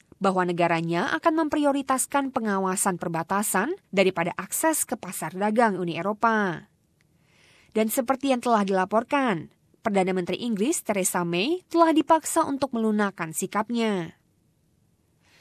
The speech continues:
Dengan Inggris yang telah memutuskan untuk meninggalkan Uni Eropa, sekarang topik pembicaraan menuju apakah Brexit tersebut akan menjadi Brexit yang keras atau Brexit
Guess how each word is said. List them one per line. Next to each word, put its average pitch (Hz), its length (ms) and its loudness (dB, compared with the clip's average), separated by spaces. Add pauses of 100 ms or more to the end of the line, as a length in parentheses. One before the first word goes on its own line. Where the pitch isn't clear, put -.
(340)
Dengan 311 240 2
Inggris 330 480 6
yang 320 160 2
telah 294 240 6
memutuskan 269 640 0
untuk 226 240 -4
meninggalkan 208 560 2
Uni 170 240 -2
Eropa, 208 640 0 (160)
sekarang 208 560 2
topik 254 320 0
pembicaraan 202 720 0
menuju 311 800 4
apakah 269 400 2
Brexit 262 400 0
tersebut 254 560 0
akan 185 240 -4
menjadi 190 560 -2
Brexit 185 480 -2
yang 175 160 -8
keras 277 480 0 (320)
atau 208 400 2
Brexit 208 400 -2